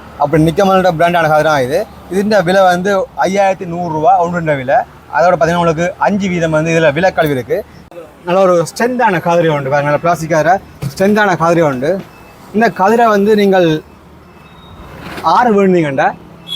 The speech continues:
இந்த சீப்பை ஒன்று ஃப்ரீயா கிடைக்கும். இதான் பாத்தீங்கன்னா புத்தம் புதிதாக திறக்கப்பட்ட நார்த் பார்வர்டுடைய ஃபர்னிச்சர் செக்ஷன்.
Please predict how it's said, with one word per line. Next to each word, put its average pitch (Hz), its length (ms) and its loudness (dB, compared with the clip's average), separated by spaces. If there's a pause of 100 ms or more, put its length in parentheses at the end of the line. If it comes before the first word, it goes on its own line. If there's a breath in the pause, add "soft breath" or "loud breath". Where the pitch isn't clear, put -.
(160)
இந்த 185 260 0 (480)
சீப்பை 240 200 -2
ஒன்று 190 280 2
ஃப்ரீயா 175 180 2
கிடைக்கும். 120 320 -6 (1600)
இதான் 185 260 2
பாத்தீங்கன்னா 175 540 2 (100)
புத்தம் 170 260 -2
புதிதாக 156 320 2
திறக்கப்பட்ட 143 680 0 (180)
நார்த் 185 320 0
பார்வர்டுடைய 160 720 2
ஃபர்னிச்சர் 165 340 0
செக்ஷன். 139 300 -4